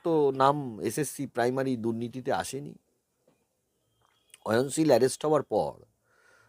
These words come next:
উনি প্রকাশ্যে স্পিচ দিলেন যে ওনাকে ফাঁসানোর চেষ্টা হচ্ছে। কেন দিলেন? চোরের মন বোচকার দিকে তো নিজে বলে তো নিজের নাম জড়িয়ে ফেললেন, তো সেটা তদন্ত হবে না, সেটা তদন্ত হলেই দোষ।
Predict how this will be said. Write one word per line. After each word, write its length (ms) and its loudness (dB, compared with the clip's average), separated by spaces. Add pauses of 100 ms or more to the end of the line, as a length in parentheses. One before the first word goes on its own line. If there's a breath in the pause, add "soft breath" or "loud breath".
(120)
উনি 160 -4
প্রকাশ্যে 540 2
স্পিচ 300 -4
দিলেন 240 2
যে 80 6
ওনাকে 280 6
ফাঁসানোর 480 -4
চেষ্টা 320 -12
হচ্ছে। 380 -20 (400)
কেন 200 0
দিলেন? 400 -10 (1120)
চোরের 220 10
মন 220 4
বোচকার 340 4
দিকে 200 0
তো 100 4
নিজে 240 8
বলে 200 10
তো 100 2
নিজের 240 4
নাম 200 4
জড়িয়ে 280 -2
ফেললেন, 440 -20 (1160)
তো 60 -2
সেটা 200 8
তদন্ত 340 10
হবে 220 10
না, 80 -2
সেটা 100 6
তদন্ত 260 10
হলেই 220 12
দোষ। 340 -8